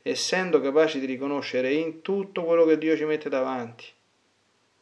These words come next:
Io sono a continuo contatto con le anime, no?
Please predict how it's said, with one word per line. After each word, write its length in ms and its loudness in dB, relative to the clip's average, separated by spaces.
Io 200 -4
sono 280 -4
a 60 -18
continuo 420 -8
contatto 560 -2
con 140 -6
le 120 -2
anime, 380 -8
no? 340 -6